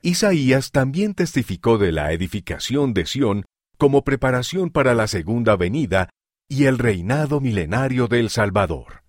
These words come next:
Con un testimonio de Jesucristo, el Espíritu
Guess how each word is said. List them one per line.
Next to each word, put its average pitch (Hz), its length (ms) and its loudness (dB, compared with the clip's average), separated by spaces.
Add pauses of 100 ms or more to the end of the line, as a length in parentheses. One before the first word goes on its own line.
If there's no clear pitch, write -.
(560)
Con 98 200 2
un 147 160 2
testimonio 110 640 0
de 85 120 -4
Jesucristo, 95 800 -4 (280)
el 139 160 2
Espíritu 131 600 -2